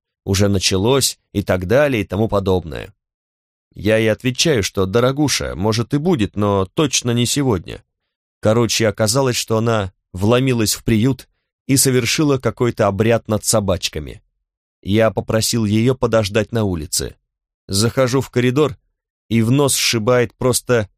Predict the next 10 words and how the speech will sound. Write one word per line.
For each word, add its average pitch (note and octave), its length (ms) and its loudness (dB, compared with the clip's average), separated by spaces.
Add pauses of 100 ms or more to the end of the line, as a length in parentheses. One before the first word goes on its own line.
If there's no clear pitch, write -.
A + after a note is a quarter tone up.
(200)
невероятная E3 1080 2
вонь. F2+ 320 -6 (540)
В - 60 -20
каждой B2 460 2
клетке B2 540 -2
насквозь A#2 640 0
мокрые G#2 500 0
собаки. F#2 680 -2 (760)
Сатти G2+ 600 -2 (220)
рассмеялся. F2 840 -2